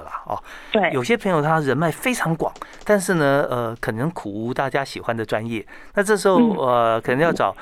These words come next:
Speaker 1: 也许没有太多人脉，但是他专业其实不错啊，彼此看怎么样结合吧。
Speaker 2: 对，没错。
Speaker 1: 那有没有一些辅-，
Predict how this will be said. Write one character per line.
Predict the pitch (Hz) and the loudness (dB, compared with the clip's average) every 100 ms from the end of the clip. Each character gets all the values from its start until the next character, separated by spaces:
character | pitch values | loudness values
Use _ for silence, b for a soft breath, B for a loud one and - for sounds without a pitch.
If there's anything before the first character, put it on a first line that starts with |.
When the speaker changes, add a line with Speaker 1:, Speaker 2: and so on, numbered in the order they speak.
| B | B
Speaker 1:
也 | - | -2
许 | 165 | 0
没 | 127 120 | 0 2
有 | 156 120 | 2 2
太 | - 147 | 0 -2
多 | 135 | 0
人 | 131 104 | 2 0
脉， | 117 117 101 | -2 -4 0
但 | 208 | 0
是 | 170 | 2
他 | 156 | 0
专 | 156 143 139 | 0 -2 -2
业 | 135 | -4
其 | 104 - | -4 -8
实 | 101 | -14
不 | 101 | -14
错 | 101 - 104 | -10 -8 -8
啊， | - - | -12 -16
彼 | - 143 | -6 -6
此 | 156 | -4
看 | 123 127 | -2 -4
怎 | 104 | -4
么 | 107 | -4
样 | 107 | -4
结 | 98 90 | -6 -10
合 | 113 76 | -10 -10
吧。 | 82 - - - - - - - | -12 -16 -20 -20 -20 -20 -20 -4
Speaker 2:
对， | 220 190 | 0 0
没 | 165 170 | -2 -6
错。 | - 202 - - - | 0 0 0 -8 -12
Speaker 1:
那 | - 160 | -2 -2
有 | 147 135 | 0 0
没 | |
有 | 214 156 | 2 2
一 | |
些 | 165 156 156 160 160 165 | 0 0 2 2 0 -2
辅-， | - | -4